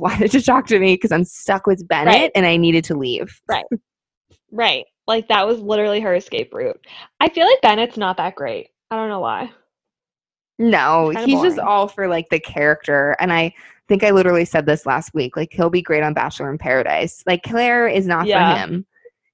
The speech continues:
Speaker 1: He's,
Speaker 2: No.
Speaker 1: no.
Speaker 2: No.
Speaker 1: Um,
Speaker 2: Yeah, that
Speaker 1: but
Speaker 2: was very uncomfortable.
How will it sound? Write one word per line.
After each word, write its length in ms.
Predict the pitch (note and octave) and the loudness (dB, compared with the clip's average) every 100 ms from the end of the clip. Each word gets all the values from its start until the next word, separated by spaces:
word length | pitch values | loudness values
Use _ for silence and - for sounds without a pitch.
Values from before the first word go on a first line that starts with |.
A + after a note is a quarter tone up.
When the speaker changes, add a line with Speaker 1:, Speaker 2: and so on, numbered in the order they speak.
| _ | _
Speaker 1:
He's, 720 | _ G3 F#3+ F#3 F3+ F3 _ - | _ 0 2 0 -2 -8 _ -14
Speaker 2:
No. 280 | G#3 E3+ C#3 | -8 -6 -6
Speaker 1:
no. 160 | F#3 - _ - - _ _ _ _ _ _ _ _ - - _ | -8 -12 _ -20 -20 _ _ _ _ _ _ _ _ -20 -20 _
Speaker 2:
No. 100 | B3+ F3 C#3+ C3+ | -4 0 0 -2
Speaker 1:
Um, 100 | D3+ - _ _ - | -6 -10 _ _ -4
Speaker 2:
Yeah, 180 | F3 | -4
that 140 | F3+ F3+ | -2 0
Speaker 1:
but 320 | E3+ D#3 - _ _ | 2 2 0 _ _
Speaker 2:
was 80 | F#3 | -8
very 340 | F3 F#3+ F#3 E3 | -2 0 0 -2
uncomfortable. 840 | E3+ - E3+ E3+ E3+ D#3+ D#3+ F#3+ | -6 -12 -14 -10 -8 -4 -4 -4